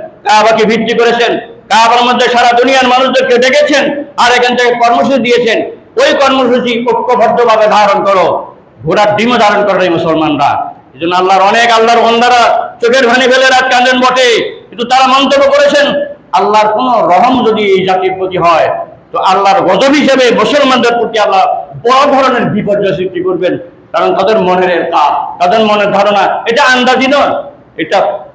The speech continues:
বাস্তবতার প্রেক্ষাপটে। কেন? আমি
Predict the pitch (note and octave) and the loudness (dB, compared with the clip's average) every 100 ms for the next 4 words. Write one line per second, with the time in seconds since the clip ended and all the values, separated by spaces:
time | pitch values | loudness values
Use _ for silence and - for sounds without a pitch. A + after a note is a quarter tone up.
0 | _ B2 E3+ A#3+ A#3+ C4 B3+ B3+ A#3 A#3 | _ -6 -2 0 0 0 2 2 2 2
1 | C#4 C#4+ A#3+ G3 C#3+ - - - - _ | 2 2 0 0 -4 -8 -20 -20 -20 _
2 | - B3 D#4+ F4+ F4+ E4+ F4+ - - - | -4 0 2 2 0 -4 -8 -12 -12 -4
3 | A#3 | -2